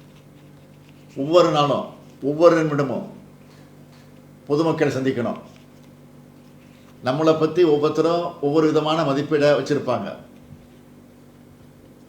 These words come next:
அவங்க கிட்ட நம்முடைய கொள்கைகளை, திட்டங்களை, சாதனைகளை எடுத்து சொல்லி, அவங்களுக்கு ஏதாவது குறைகள், கோபம் இருந்தா அதுக்கு தீர்வு காண்றோம்னு உறுதியளிச்சு, அவங்களுடைய நன்மதிப்பை பெறணும்,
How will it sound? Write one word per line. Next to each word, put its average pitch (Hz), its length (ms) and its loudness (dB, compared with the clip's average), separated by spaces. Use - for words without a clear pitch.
அவங்க 160 260 2
கிட்ட 170 160 0
நம்முடைய 147 320 2
கொள்கைகளை, 147 640 4
திட்டங்களை, 139 680 -2
சாதனைகளை 135 580 0
எடுத்து 131 320 -4
சொல்லி, 127 560 -2
அவங்களுக்கு 156 400 2
ஏதாவது 165 360 2
குறைகள், 156 500 0
கோபம் 147 280 2
இருந்தா 131 640 -2
அதுக்கு 139 360 -2
தீர்வு 151 360 0
காண்றோம்னு 131 500 -2
உறுதியளிச்சு, 139 880 -2
அவங்களுடைய 147 300 0
நன்மதிப்பை 151 540 -2
பெறணும், 127 440 -4